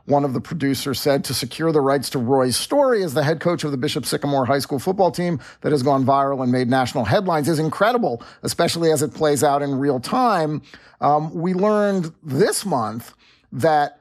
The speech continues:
according to documents in a court case, Johnson was not paid directly for his participation in the H B O documentary, though one of the production companies involved in the project, S M A C Entertainment,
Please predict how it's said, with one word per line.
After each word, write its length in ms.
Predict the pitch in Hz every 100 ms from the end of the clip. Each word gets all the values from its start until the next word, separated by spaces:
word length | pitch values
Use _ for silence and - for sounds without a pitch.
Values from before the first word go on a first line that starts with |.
| _
according 380 | 143 - 202 180
to 100 | 165
documents 600 | 151 151 165 180 156 147 160
in 80 | 139
a 60 |
court 360 | - 302 302 302
case, 400 | 202 185 180 - - -
Johnson 540 | 120 185 208 - 208 170
was 220 | 220 208
not 200 | 262 277
paid 320 | - 254 202
directly 600 | 175 190 180 - - 349
for 160 | - 214
his 100 | 190
participation 680 | - 180 156 156 165 156 170
in 60 | 151
the 100 | 147
H 180 | 147 -
B 100 | 175
O 100 | 220
documentary, 640 | 220 202 202 190 190 185 175 - -
though 160 | 135 165
one 280 | 156 165 180
of 100 | 165
the 80 | 180
production 560 | - 151 160 - 170
companies 480 | 139 156 151 160 143
involved 420 | 151 139 160 185 170
in 80 |
the 80 | 156
project, 560 | 120 143 135 131 151 -
S 220 | 151 143
M 180 | 156 147
A 120 | 143
C 200 | 139 147
Entertainment, 680 | 139 131 143 202 240 233 214